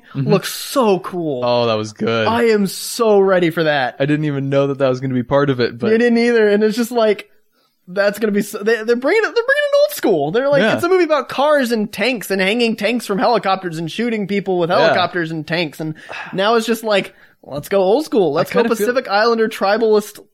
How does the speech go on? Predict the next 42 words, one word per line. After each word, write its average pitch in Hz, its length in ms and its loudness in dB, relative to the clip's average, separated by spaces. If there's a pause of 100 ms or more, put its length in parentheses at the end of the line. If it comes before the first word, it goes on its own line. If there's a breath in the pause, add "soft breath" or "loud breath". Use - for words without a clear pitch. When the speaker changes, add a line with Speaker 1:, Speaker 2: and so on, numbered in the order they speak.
(200)
Speaker 1:
Mm-hmm. 160 260 2
Speaker 2:
Fucking 226 180 0
annihilate 214 800 2
this 202 180 0
superhuman 196 480 0
dude. 156 400 -2
Speaker 1:
Yeah. 196 320 0 (260 loud breath)
Speaker 2:
<laughs> - 280 -20
Speaker 1:
I, 131 200 -2 (840 soft breath)
I 131 60 -8
feel 180 160 0
like 170 120 0
I 165 40 -2
have 156 100 -2
to 151 80 -12
re-, 127 320 -10
go 127 140 0
back 131 240 -2
and 110 100 -8
rewatch 117 400 -2
a 143 40 -6
bunch 139 240 -2
of 151 60 -4
these 156 240 -2
now 170 180 2
Speaker 2:
Yeah. 170 160 4
Speaker 1:
just 147 120 2
so 143 80 2
I 131 80 4
can, 127 140 -4
like, 117 320 -4 (120)
Speaker 2:
I 180 60 0
wanna 247 140 0
get 240 100 -2
Speaker 1:
actually 131 120 0
Speaker 2:
the 226 80 4
Speaker 1:
know 127 100 2
Speaker 2:
Hobbs 190 140 2
Speaker 1:
what's 175 80 -8
Speaker 2:
and 175 80 -4
Speaker 1:
going 131 120 4
Speaker 2:
Shaw. 151 220 2